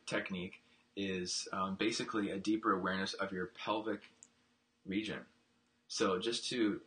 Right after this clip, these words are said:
imagine dropping your center of gravity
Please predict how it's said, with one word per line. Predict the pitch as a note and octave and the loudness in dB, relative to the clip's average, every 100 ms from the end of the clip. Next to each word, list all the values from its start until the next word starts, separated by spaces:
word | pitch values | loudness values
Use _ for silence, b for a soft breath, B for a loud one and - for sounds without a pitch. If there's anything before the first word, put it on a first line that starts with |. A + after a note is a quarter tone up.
| - | -2
imagine | G2 G2 F#2+ F2+ | 2 2 2 -2
dropping | F2 F#2 G#2 - B2+ B2 | 0 8 8 6 0 -2
your | G#2+ | -2
center | G2+ G#2+ G2+ F#2+ | -2 -2 0 0
of | F#2 | 0
gravity | F2+ F#2+ A2+ F#2 F2 F2 | 4 4 4 2 0 -2